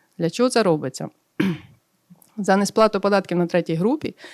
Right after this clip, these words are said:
за кожен день просрочки рахується борг, і там іде в відсотках. Тобто, щоб уникнути цього боргу, ви маєте спочатку сплатити податки. Податково-, для податкової це не буде боргом, бо ви цю суму не задекларували. Тобто такий нюанс.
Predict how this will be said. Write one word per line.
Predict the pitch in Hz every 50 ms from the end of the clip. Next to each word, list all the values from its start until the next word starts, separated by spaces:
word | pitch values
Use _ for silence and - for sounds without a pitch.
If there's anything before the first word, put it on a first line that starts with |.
| - _
за | - 190 185 190
кожен | - 208 185 180 175 175
день | 170 165 160
просрочки | 156 156 160 - 220 240 320 359 - - 170
рахується | 160 160 160 - - 220 233 240 226 - 208
борг, | 196 175 160 151 160 - -
і | 175
там | - 185 190 208 220
іде | 190 180 190 196
в | 190
відсотках. | 185 185 - - 165 156 - - - - 147 - _ _ _ _ _ - - _ _
Тобто, | - 190 180 - 180
щоб | - 202 180
уникнути | 190 202 226 294 294 254 226 - 202
цього | 202 - 185 208 214 208
боргу, | 180 165 147 147 139 151 151 202 269 - _ _ _ _ _
ви | 170 185 208
маєте | 208 202 190 180 165 156 165
спочатку | - - 180 - 190 180 156 - 175
сплатити | - - 165 165 156 165 160 - -
податки. | - - 147 143 135 135 - - - - 262 - _ _ _ _ _ _ _
Податково-, | - 175 170 180 - - - 254 254 226 185 180
для | 180 185 185 190
податкової | - 196 185 185 185 - - 233 220 208
це | 196 180
не | 185 175
буде | 180 190 190 196
боргом, | 190 190 202 185 160 147 139 160
бо | 170 165
ви | 165 180 190
цю | - - 175
суму | - - 214 214 190 160
не | 165 185 185
задекларували. | 175 175 165 180 170 180 170 170 175 175 165 151 139 135 - - _ _ _ _
Тобто | - 160 - -
такий | 156 - 156 156 - 185
нюанс. | 185 190 185 170 156 147 151 - -